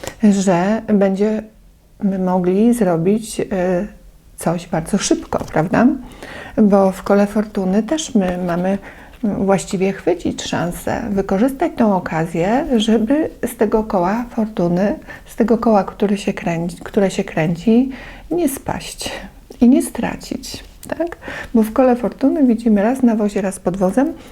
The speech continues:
Tutaj właściwie można by powiedzieć, że dla was jest to na wozie. Wasz punkt widzenia właśnie, i tu znowu jest relacja pokazana do karty wisielca. Relacja w dwójce, dwójka, związek,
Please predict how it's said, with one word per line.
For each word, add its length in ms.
Tutaj 440
właściwie 640
można 400
by 100
powiedzieć, 540
że 80
dla 200
was 200
jest 180
to 140
na 220
wozie. 420
Wasz 360
punkt 280
widzenia 640
właśnie, 720
i 60
tu 160
znowu 260
jest 180
relacja 460
pokazana 560
do 120
karty 340
wisielca. 580
Relacja 540
w 100
dwójce, 480
dwójka, 540
związek, 840